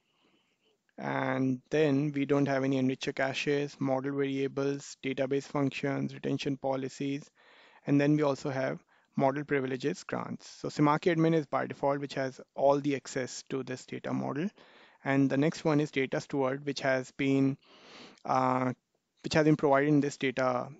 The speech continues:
model, but we have to create it in the configuration section of Simaki. That's why it says cross, because this role doesn't exist in the Simaki configuration itself, but it has got the privileges, um, on this data model.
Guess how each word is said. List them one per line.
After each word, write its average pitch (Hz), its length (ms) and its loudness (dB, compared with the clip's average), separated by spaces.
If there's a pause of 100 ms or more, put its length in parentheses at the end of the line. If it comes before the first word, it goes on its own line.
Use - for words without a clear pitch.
model, 127 340 -2
but 143 200 2
we 139 100 0
have 131 160 -4
to 143 80 -6
create 143 420 -2
it 120 140 -6
in 135 160 2
the 131 80 -2
configuration 131 760 -2
section 131 380 -6
of 127 100 -10
Simaki. 131 420 -6
That's 131 220 -6
why 135 120 -4
it 131 120 -10
says 131 580 -6
cross, 131 340 0
because 131 360 -4
this - 380 -6
role 135 280 0
doesn't 139 300 0
exist 131 420 -4
in 135 120 0
the 131 180 -4 (380)
Simaki 139 420 0
configuration 127 720 -4
itself, - 400 -10
but 135 140 0
it 139 120 -4
has 135 180 0
got 135 280 4
the 135 120 -4
privileges, 131 840 -4 (500)
um, 127 520 2 (100)
on 131 160 4
this 135 160 -2
data 120 260 -4
model. - 300 -4